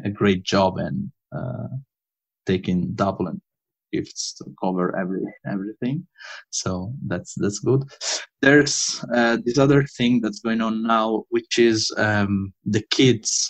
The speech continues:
are making this, uh, rainbow paintings and with an hashtag that is basically "Everything will be fine"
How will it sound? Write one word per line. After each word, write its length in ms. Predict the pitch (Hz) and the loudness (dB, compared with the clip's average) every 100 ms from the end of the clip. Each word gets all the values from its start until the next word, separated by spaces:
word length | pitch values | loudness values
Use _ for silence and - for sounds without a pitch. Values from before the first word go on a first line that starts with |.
| - | 0
are 260 | 110 107 107 | 4 4 4
making 720 | 110 117 110 - 107 107 104 | 4 4 2 0 2 2 2
this, 520 | 107 107 - - - | 2 4 2 2 0
uh, 520 | - 101 98 101 101 - - | 2 2 0 -4 -4 -6 -4
rainbow 760 | 107 113 117 110 107 104 101 101 _ | 2 4 6 4 4 6 4 2 _
paintings 720 | - 110 107 104 107 101 101 - | 0 2 2 0 2 2 2 -2
and 420 | 107 104 101 98 98 - - - - - | 0 2 2 0 -6 -18 -18 -16 -12 0
with 160 | 110 | 2
an 140 | 107 107 | 4 4
hashtag 460 | 107 101 - 101 101 | 4 0 -2 -2 -4
that 100 | 104 | -6
is 140 | 107 101 | -6 -2
basically 560 | 107 104 104 - 104 | 0 0 -2 2 2
"Everything 400 | 104 101 101 104 | 2 0 -2 0
will 100 | 101 | 0
be 100 | 98 | 0
fine" 500 | 101 - 101 92 92 | -6 -2 0 0 -4